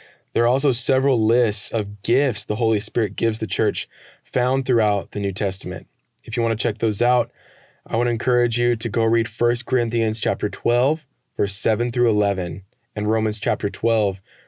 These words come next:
verses three through eight. These lists aren't meant to be exhaustive, but they do indicate some of the ways the Holy Spirit empowers us for gospel ministry. And throughout my journey and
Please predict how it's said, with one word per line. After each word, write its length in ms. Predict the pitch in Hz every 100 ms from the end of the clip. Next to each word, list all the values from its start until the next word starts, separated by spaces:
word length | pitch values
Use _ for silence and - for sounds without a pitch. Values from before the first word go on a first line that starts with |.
| -
verses 380 | 110 104 101 -
three 320 | - 110 104
through 220 | - 92
eight. 320 | - 98 90 _ _ _ _ _ _ _ _ _
These 160 | 127 123
lists 260 | 139 135
aren't 200 | 120 127
meant 280 | 110 120 120
to 60 | 113
be 100 | 113
exhaustive, 880 | 98 98 107 120 123 - 98 90 - _ _ _
but 100 | 113
they 100 | 120
do 300 | 113 123 127
indicate 540 | - 117 120 120 104 -
some 180 | 117 110
of 60 |
the 80 | 104
ways 600 | 95 110 120 110 95 - _ _
the 100 | 110
Holy 240 | 117 120
Spirit 300 | 117 - 113
empowers 580 | 98 92 - 110 123 120
us 300 | 120 123 - _ _ _
for 100 | - 98 -
gospel 680 | 107 104 - - 104 101 107 _ _ _ -
ministry. 760 | 101 107 98 - - 87 95 _ _ _ _ _ - - -
And 460 | 107 110 107 104 - _
throughout 320 | 120 117 120
my 240 | 110 110 120
journey 640 | 107 120 135 131 107 104 - _ _ _
and 680 | - 110 107 101 98 98 90